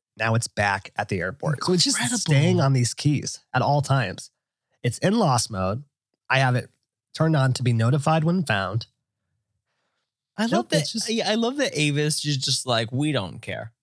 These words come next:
Speaker 2: <laughs> We don't know. We don't take stuff off
Speaker 1: Yep.
Speaker 2: the keys."
Speaker 1: It's just, <sighs> it's just so sad. Like, I just, I just see it sitting there, yearning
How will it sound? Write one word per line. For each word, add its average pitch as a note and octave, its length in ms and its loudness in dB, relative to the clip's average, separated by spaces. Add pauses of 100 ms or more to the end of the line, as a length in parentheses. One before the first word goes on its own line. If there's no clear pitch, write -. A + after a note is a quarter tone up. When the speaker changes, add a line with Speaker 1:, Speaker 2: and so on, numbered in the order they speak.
(120)
Speaker 2:
<laughs> - 180 -10
We F#3+ 200 2
don't D3 180 0
know. B2 240 0 (720)
We F#3+ 100 -4
don't G3+ 180 0
take B2+ 180 0
stuff A#2 200 -2
off A2 100 2
Speaker 1:
Yep. - 100 0
Speaker 2:
the A#2+ 60 -12
keys." G2+ 400 -10 (1500)
Speaker 1:
It's D#3+ 220 0
just, - 340 -2 (140)
<sighs> - 960 -14
it's C#3 160 0
just - 220 0
so F3 200 2
sad. D3 420 2
Like, A2 120 -4
I C3 120 2
just, C#3 400 0
I C#3 60 2
just C#3 260 0
see D#3+ 160 0
it - 100 -2
sitting C#3 380 0
there, G2 260 -6 (680)
yearning C3 640 2